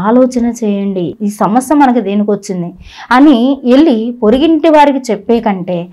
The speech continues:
లేదంటే ఎదురింటి వాళ్ళకి చెప్పే కంటే, ప్రభు దగ్గర కూర్చోండి, మోకాళ్ళు వేయండి, ప్రభుని పిలవండి. పలికే దేవుడు మన తండ్రి, సజీవుడు అయిన దేవుడు నీతో మాట్లాడతాడు. నువ్వు ఎక్కడైతే మోకరిస్తావో అక్కడే నుంచుంటాడు ప్రభు, నీతో మాట్లాడతాడు.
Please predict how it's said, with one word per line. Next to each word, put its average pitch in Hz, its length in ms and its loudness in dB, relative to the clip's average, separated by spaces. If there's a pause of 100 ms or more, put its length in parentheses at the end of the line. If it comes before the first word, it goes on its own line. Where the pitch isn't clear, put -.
(360)
లేదంటే 320 420 2 (140)
ఎదురింటి 262 360 2
వాళ్ళకి 302 300 4
చెప్పే 269 340 0
కంటే, 185 320 -2 (400)
ప్రభు 196 320 -2
దగ్గర 196 260 -2
కూర్చోండి, 202 500 -4 (140)
మోకాళ్ళు 247 440 0
వేయండి, 240 360 0 (340)
ప్రభుని 240 340 2 (460)
పిలవండి. 294 460 4 (320)
పలికే 247 360 2 (140)
దేవుడు 240 300 4
మన 196 180 -2
తండ్రి, 170 280 -2 (440)
సజీవుడు 294 680 2
అయిన 226 160 0 (140)
దేవుడు 185 260 -2 (140)
నీతో 208 200 0 (120)
మాట్లాడతాడు. 190 640 -2 (280)
నువ్వు 220 220 2
ఎక్కడైతే 285 460 2
మోకరిస్తావో 233 580 0
అక్కడే 233 300 0
నుంచుంటాడు 196 540 -4
ప్రభు, 170 240 -6 (500)
నీతో 247 220 4 (140)
మాట్లాడతాడు. 214 520 0